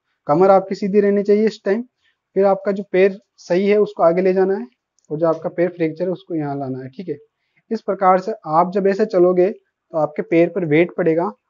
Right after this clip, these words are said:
और वेट पड़ने से आपकी मसल्स और ज़्यादा मजबूत होगी और ज़्यादा से ज़्यादा, जल्दी से जल्दी आप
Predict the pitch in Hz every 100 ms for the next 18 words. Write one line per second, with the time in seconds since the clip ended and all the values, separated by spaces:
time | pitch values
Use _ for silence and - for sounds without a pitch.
0 | _ 143 139 180 196 185 170 170 175 165
1 | 175 151 165 185 - 165 165 170 175 175
2 | 165 185 185 170 214 220 - _ 165 147
3 | 131 151 170 185 208 190 180 160 170 190
4 | 208 202 190 190 185 214